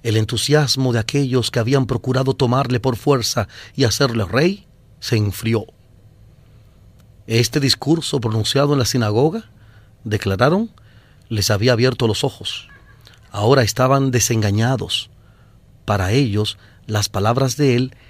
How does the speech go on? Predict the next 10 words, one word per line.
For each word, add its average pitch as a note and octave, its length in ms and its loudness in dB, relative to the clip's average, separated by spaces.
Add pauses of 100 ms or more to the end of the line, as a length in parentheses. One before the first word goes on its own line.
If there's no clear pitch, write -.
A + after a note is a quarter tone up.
(140)
eran A#2+ 300 2
una C#3+ 140 2
confesión D3 840 0
directa - 680 0 (400)
de A2 140 0
que B2+ 120 0
no A#2 180 4
era G#2+ 120 4
el F#2+ 100 0
Mesías - 880 -6